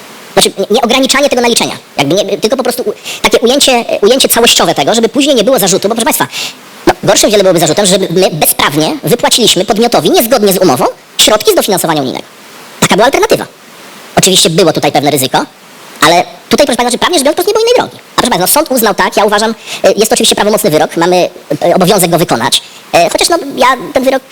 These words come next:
jakby uważam, że, że sąd może to, że uwzględnił w około dwudziestu procentach rację gminy, to trochę za mało. Być może, ja nie twierdzę, że powinien w stu procentach, ale proszę zrozumieć, w pewnej sytuacji procesowej, jeżeli,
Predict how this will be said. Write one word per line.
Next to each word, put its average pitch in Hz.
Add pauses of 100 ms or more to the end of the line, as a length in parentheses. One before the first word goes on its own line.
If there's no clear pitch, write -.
(140)
jakby 240
uważam, 240
że, 233
że 208
sąd 262 (320)
może 233 (960)
to, 277
że 247
uwzględnił 214
w -
około 262
dwudziestu 208
procentach 151 (440)
rację 147
gminy, 165 (360)
to -
trochę 302
za 247
mało. 190 (260)
Być -
może, 262 (240)
ja 247
nie 277
twierdzę, 262
że 240
powinien 226
w -
stu -
procentach, 185
ale 170
proszę 254
zrozumieć, 226
w -
pewnej 233
sytuacji 226
procesowej, 214
jeżeli, 175